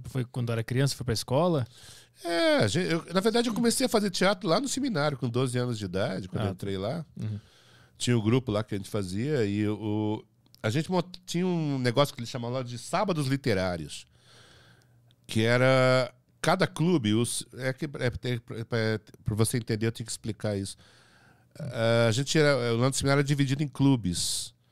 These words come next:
Speaker 2: É, tinha três grupos de menores, dois grupos de médios, dois grupos de, três grupos de médios e dois grupos de maiores. Então, cada um desses clubes, eles tinham que montar um sketch toda semana pra apresentar.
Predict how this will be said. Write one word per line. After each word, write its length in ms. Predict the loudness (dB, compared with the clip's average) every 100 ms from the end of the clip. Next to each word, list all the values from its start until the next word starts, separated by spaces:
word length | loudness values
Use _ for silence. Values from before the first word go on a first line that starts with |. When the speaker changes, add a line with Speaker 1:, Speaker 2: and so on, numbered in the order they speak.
| _ _ _
Speaker 2:
É, 500 | -4 -2 0 0 -2 -2
tinha 260 | -2 -2 -4 -16 _
três 260 | 2 4 4
grupos 260 | 0 -2
de 60 | -2
menores, 600 | 0 2 2 2 0 -4 -10 -10
dois 280 | 0 2 2
grupos 220 | -4 -8
de 80 | -8
médios, 460 | -4 -2 -2 -4 -4
dois 220 | -2 -2
grupos 200 | -6 -8
de, 100 | -10
três 280 | -4 -2 -2
grupos 180 | -6 -6
de 80 | -6
médios 480 | -4 -4 -6 -10 -16 _ -20 _ -20 _ -4
e 40 |
dois 220 | 2 2
grupos 160 | 2 -4
de 60 | -2
maiores. 800 | 0 2 2 0 -4 -10 -12 -16 _ -16 -14 -12 -14 -18 -20 -20 _ _ _ _ -6
Então, 320 | -4 0 -2
cada 380 | 2 2 2 -2 -2
um 160 | -2
desses 280 | 0 -2 -6
clubes, 760 | -6 -2 -2 -2 -6 -8 -14 -20 _ _ _ _ -6
eles 200 | -4 -2
tinham 160 | -4
que 120 | -4 -2
montar 300 | -2 0 -2
um 40 |
sketch 480 | -4 -6 -6 -6 -6
toda 180 | -8 -6
semana 420 | -6 -6 -4 -6
pra 40 | -6
apresentar. 600 | -8 -6 -8 -10 -14